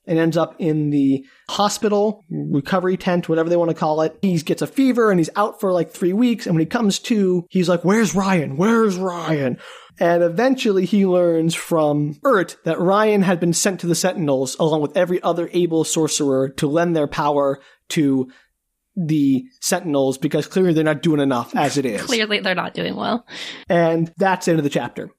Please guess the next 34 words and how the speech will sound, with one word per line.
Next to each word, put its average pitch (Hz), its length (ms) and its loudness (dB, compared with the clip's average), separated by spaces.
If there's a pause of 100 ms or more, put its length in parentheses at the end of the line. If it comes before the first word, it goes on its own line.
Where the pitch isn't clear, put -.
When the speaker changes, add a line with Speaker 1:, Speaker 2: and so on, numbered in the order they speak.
(800)
Speaker 1:
The 175 120 2
end 175 140 2
of 156 60 2
the 147 40 0
section, 143 360 -4
I 113 60 -4
mean. 110 320 -8 (260)
Not 180 140 0
just 214 100 -2
the 196 60 -4
chapter, 190 260 -2
but 147 80 -12
the 160 80 -2
entire 160 300 2
part 190 260 -4
one. 131 380 -4
Speaker 2:
The 247 80 -2
entire 226 280 -2
part 170 140 2
Speaker 1:
is 131 80 2
Speaker 2:
one. 190 260 0
You 247 60 0
made 277 160 2
it 311 60 -10
to 330 100 0
the 320 140 2
end. 247 560 2 (600)
Speaker 1:
Somehow. 190 580 2
Speaker 2:
That - 140 2
Speaker 1:
It - 40 4
Speaker 2:
was 294 120 4
Speaker 1:
is, - 20 2
Speaker 2:
a 254 80 0
ride. 202 540 0